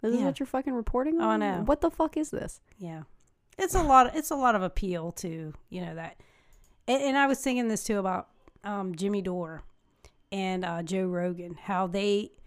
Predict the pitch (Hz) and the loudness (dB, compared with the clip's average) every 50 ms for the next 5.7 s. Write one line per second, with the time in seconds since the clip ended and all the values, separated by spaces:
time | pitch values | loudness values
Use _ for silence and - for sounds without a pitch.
0 | - - - - - _ _ _ _ _ _ - - 202 208 214 202 220 220 220 | -20 -20 -20 -20 -20 _ _ _ _ _ _ -4 0 2 2 4 4 2 2 2
1 | - - - 226 214 220 220 220 220 214 208 - 202 196 185 - - 208 208 208 | 0 0 0 0 2 2 2 4 4 2 2 2 0 0 0 2 4 4 4 4
2 | 214 202 - - 180 170 170 165 170 165 - - - - 202 190 196 196 180 170 | 4 0 -2 -4 -4 -2 -2 -2 -4 -4 -6 -8 -6 -2 0 0 0 0 -2 -2
3 | 175 185 180 - _ - 175 165 - - 165 165 165 165 170 170 170 175 180 196 | -2 -4 -4 -4 _ -6 -4 -4 -4 -2 -2 0 0 0 0 -2 -2 -2 0 0
4 | 220 247 - - - - 254 247 - - 302 285 285 285 294 302 302 302 302 - | 0 0 -2 -6 -6 -6 -6 -2 0 0 0 2 0 0 0 0 0 -2 -4 -8
5 | - _ - - 226 214 196 190 190 185 190 180 - - | -14 _ -6 -4 -2 0 0 0 0 0 0 -4 -6 -12